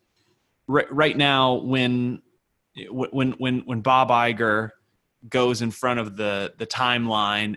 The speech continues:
at, at D twenty-three or whatever, like, it just says Star Wars on it. So that,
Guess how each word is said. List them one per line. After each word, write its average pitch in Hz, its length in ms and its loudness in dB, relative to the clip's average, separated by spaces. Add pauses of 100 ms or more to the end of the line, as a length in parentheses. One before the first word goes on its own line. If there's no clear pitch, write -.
at, 104 220 -6 (100)
at 107 200 -10
D 117 160 -2
twenty-three 110 640 -4
or 98 120 -2
whatever, 98 460 -2
like, 92 300 -4 (220)
it 143 80 -2
just 131 200 -2
says 107 200 0
Star 95 360 -2
Wars 85 300 -10
on 71 200 -14
it. - 120 -16
So 120 200 -2 (140)
that, 131 220 0